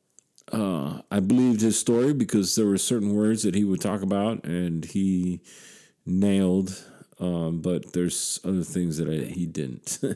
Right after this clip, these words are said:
Episode fifteen was an awesome interview with a United States Marine Corps Master Sergeant and who had recently retired, and he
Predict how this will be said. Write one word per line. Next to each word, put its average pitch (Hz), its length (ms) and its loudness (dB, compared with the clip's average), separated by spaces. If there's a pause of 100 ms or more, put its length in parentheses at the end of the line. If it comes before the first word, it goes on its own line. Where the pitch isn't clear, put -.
(1700)
Episode 127 420 0
fifteen 117 960 2 (140)
was 107 480 0
an 101 160 0
awesome 101 500 0
interview 101 760 2 (100)
with 98 520 0
a 90 520 0 (460)
United 110 220 2
States 110 320 0
Marine 110 260 2
Corps 104 380 4
Master 98 420 0
Sergeant 107 600 0 (100)
and 90 380 2
who 95 420 2
had 92 440 0 (260)
recently 135 400 2
retired, 117 760 2
and 95 420 -2
he 98 480 2